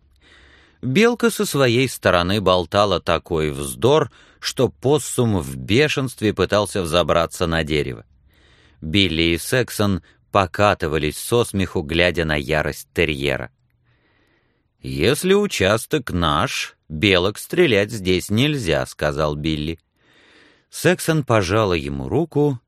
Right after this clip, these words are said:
и привстала. Снизу с луга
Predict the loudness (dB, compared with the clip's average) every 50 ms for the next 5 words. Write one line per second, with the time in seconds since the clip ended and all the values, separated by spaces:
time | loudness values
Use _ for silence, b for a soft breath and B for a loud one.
0 | _ _ -4 -4 -2 -2 -4 -4 -4 -6 -8 -6 -4 -4 -4 -4 -8 -12 -16 _
1 | _ _ _ _ _ _ _ _ _ _ _ _ _ _ -14 -8 -4 0 0 2
2 | 2 2 0 0 -2 -4 -4 -4 -8 -10 -8 -4 -2 0 0 0 0 0 -2 -2
3 | -4